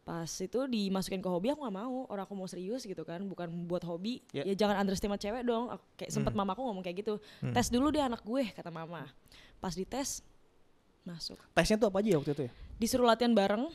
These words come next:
Speaker 1: mau dilihat dulu.
Speaker 2: Oke.
Speaker 1: Kayak, oke nggak nih anak untuk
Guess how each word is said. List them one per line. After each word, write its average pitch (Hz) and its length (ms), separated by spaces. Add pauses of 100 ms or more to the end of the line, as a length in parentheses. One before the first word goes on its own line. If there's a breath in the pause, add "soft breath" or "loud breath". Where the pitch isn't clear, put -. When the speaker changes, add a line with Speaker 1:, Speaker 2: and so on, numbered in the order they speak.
Speaker 1:
mau 214 140
dilihat 208 280
dulu. 196 320 (340)
Speaker 2:
Oke. - 200
Speaker 1:
Kayak, 202 260 (280)
oke - 220
nggak 277 160
nih 269 160
anak 226 260
untuk 220 360